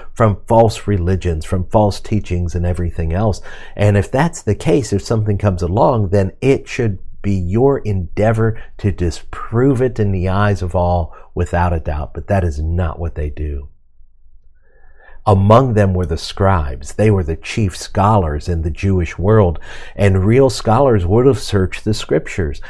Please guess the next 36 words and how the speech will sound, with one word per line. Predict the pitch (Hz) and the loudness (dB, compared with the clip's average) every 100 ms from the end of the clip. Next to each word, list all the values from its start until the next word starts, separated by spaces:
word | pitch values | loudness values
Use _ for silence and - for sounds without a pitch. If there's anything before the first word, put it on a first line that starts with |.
| - - | -8 0
They | 120 | 2
would | 123 | 4
have | 131 113 | 2 4
demanded | 135 127 131 135 147 143 131 101 | 2 2 0 0 0 0 0 -2
audience | 120 117 131 113 85 73 - | -2 0 0 0 -2 -4 -4
with | 92 - | -4 -2
the | 90 | -2
apostles. | 90 - 98 113 110 - 73 - - - - | -2 -2 -2 -2 -2 -4 -4 -6 -14 -12 2
Then | 120 117 | 4 6
they | 110 | 6
would | 110 | 6
have | 104 90 | 6 4
refuted | 98 - - 107 143 139 90 - | 0 0 -2 2 4 2 0 -2
the | 82 73 - | -4 -4 -4
apostles' | 92 - 90 82 - 85 80 | -6 -2 0 0 -2 -4 -4
assertions | 76 - 73 - 82 95 107 | -6 -4 -4 -4 -4 -2 0
by | 104 107 | 2 2
appealing | 107 107 92 95 98 | 2 2 0 0 0
to | 117 | -2
the | 127 | -4
scriptures | - - - - - - - - _ - - - - _ - - _ _ - | -4 -4 -4 -12 -12 -16 -20 -20 _ -20 -20 -20 -20 _ -20 -20 _ _ 0
and | 120 117 | 0 2
to | 147 | 0
the | 113 | 0
proper | - 127 113 113 | 2 4 4 2
interpretation | 104 113 107 104 - 151 208 - 247 | 2 2 0 -2 -2 0 0 -2 -2
of | |
those | 117 78 - | 0 0 -4
scriptures, | - 85 - 80 78 101 | -4 -4 -2 -4 -2 0
using | 98 101 92 - - | 2 2 0 -4 -12
the | - 113 | 0 2
context | 117 - 117 185 - 98 - - 98 | 2 0 0 0 0 -4 -4 -4 -2
and | 95 | 2
rightly | 101 104 - 117 | 4 4 2 2
understanding | 110 110 107 - 110 127 120 95 | 2 2 0 -2 -2 -2 0 0
the | 87 | 0